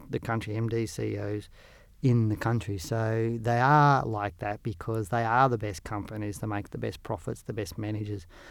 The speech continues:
So it stands to reason that the growth's gonna come from that. So, you know, the whole idea is go with probability, not speculation. Now, the stocks you, uh, in those sorts of areas, in that top twenty, top fifty, top one hundred, top one fifty,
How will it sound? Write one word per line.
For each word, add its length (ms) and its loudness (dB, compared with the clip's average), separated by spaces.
So 200 4
it 80 6
stands 320 6
to 100 0
reason 420 4
that 180 -2
the 200 2
growth's 320 4
gonna 200 -2
come 260 -4
from 240 -6
that. 260 -4
So, 200 -4
you 240 -4
know, 140 -6
the 120 -12
whole 180 2
idea 240 0
is 80 -4
go 140 0
with 220 -6
probability, 640 -2
not 220 -6
speculation. 920 -4
Now, 100 8
the 80 6
stocks 400 4
you, 560 6
uh, 440 -6
in 160 8
those 260 6
sorts 320 -2
of 100 -2
areas, 380 2
in 80 0
that 180 -4
top 220 -4
twenty, 260 -4
top 220 -4
fifty, 340 -6
top 220 -6
one 200 -4
hundred, 220 -6
top 140 -6
one 180 -8
fifty, 500 -6